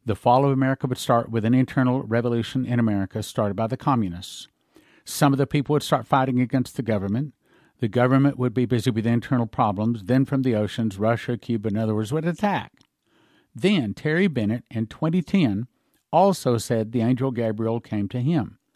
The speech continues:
and said that for a while, America will have a fractional government.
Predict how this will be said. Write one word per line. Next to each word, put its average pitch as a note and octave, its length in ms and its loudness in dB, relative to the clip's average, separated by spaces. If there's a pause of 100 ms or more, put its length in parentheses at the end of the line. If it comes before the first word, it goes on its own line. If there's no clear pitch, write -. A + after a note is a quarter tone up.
(440)
and A#2+ 140 -2
said C3+ 220 2
that C3 100 -4
for D3+ 160 0
a D3 60 4
while, D3 600 2
America C3+ 400 2
will C#3 100 0
have B2 220 -2
a B2+ 60 -8
fractional B2+ 600 -4
government. A#2+ 480 -4